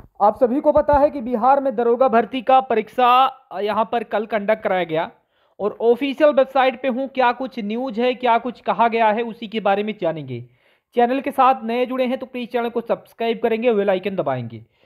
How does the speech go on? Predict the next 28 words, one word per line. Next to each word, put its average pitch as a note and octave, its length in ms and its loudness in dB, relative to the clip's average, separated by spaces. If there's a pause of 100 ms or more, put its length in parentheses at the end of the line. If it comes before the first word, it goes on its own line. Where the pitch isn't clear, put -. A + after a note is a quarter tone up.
(260)
देखिए, B3+ 260 2
बिहार A#3 540 4
में C#4 200 -2
जो C4+ 180 -4
दरोगा G#3+ 420 0
भर्ती A3+ 320 -4
का B3+ 120 -2
पेपर G3 380 -4
हुआ F#3+ 260 0
है D#3 300 -10 (340)
उसमें C4+ 800 -2
ये G3+ 180 -4 (120)
आरोप A3+ 420 2
लगे B3 280 -2
थे C4 280 2
कि B3+ 160 -10
बिहार G#3+ 440 2
दरोगा A3 340 0
भर्ती G#3 280 0
परीक्षा G#3+ 420 -2
का G#3 120 -2
पेपर G3+ 400 -2
जो G3 140 -6
है G3 180 -4
पर्चा F#3 340 -6
आउट F3 260 0
हो F#3 100 -4
गया D#3+ 220 -8